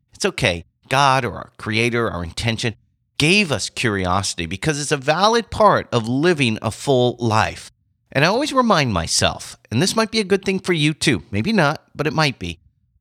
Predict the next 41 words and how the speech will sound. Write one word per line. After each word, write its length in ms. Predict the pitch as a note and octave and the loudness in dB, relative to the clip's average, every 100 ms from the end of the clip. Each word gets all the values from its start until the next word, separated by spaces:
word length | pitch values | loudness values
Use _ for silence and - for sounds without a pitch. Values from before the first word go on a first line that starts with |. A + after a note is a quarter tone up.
| _ | _
I 100 | - | -2
had 240 | A3 C#4 B3+ | -2 -2 -2
a 60 | |
slightly 720 | F#3 - D#3 C#3+ E3+ - F3 | 0 0 2 2 2 -2 -4
different 580 | B2 C#3 C3+ - B2+ - | -2 -2 -2 -2 -4 -4
set 240 | - C3 A2+ | -2 -2 -2
of 80 | |
beliefs 460 | G2+ A#2 A2+ - - - | -2 0 0 -2 -6 -4
ten 320 | - D3+ C#3+ | 0 0 0
years 300 | C3 B2+ A#2+ | 0 0 0
ago 340 | A2 F2 D#2 - _ _ _ _ | 0 0 -2 -4 _ _ _ _
than 160 | - A2 | -2 0
I 120 | B2 | 0
do 200 | B2 C3+ | 0 0
now. 460 | C3+ D#3 G3+ F2 - _ - | 2 0 -2 -6 -12 _ -4
And 180 | G3 F#3+ | -2 -2
ten 260 | G3+ G#3 G#3+ | 0 0 0
years 240 | G3+ D#3+ | -2 -2
ago, 220 | B2+ C3+ | 0 0
I 120 | - D3+ | 0 -2
would 140 | C3 | -2
have 100 | A2+ | -2
sworn 600 | - - C3 D#3+ C#3+ A2 | 0 0 2 2 4 2
that 120 | G#2 | 0
I 60 | G#2 | 0
had 200 | A2 A#2 | 0 0
it 120 | G#2+ | 2
all 160 | G#2 A#2+ | 2 0
figured 320 | - A#2+ A2+ | -2 -4 0
out 260 | G#2 G#2 - | 0 0 -2
and 120 | A2+ | -2
that 140 | G2+ F#2 | 0 0
I 60 | |
was 180 | G2 F#2+ | -2 -2
right. 220 | F#2 F2 - | -2 -2 -2
But 180 | A#2+ | -4
now, 460 | B2 B2 E3 B3 C4 _ _ _ | 0 0 2 0 -2 _ _ _
I 60 | F#3+ | -4
think 240 | A3 C4 | -2 -2
differently. 680 | - E4 C4+ - G#2 E2+ - _ - | 0 -2 0 -2 -2 -4 -8 _ -10
So 260 | - B2+ | -4 -4